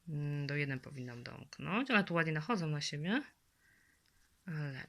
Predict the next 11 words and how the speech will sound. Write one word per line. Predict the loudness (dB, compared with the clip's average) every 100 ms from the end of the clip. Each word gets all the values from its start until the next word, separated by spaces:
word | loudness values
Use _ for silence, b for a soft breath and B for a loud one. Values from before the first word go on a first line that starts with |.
| _
i | 0
teraz | 2 2 4 2
ta | 4 0
prosta. | 2 4 4 2 -10 -16 -12
I | -2
teraz | 0
zobaczcie. | 2 0 0 -4 -10 B B B B
Było | 0 4 4 2
x | 2 0
plus | 2 -2
dwa, | 2 6 8 8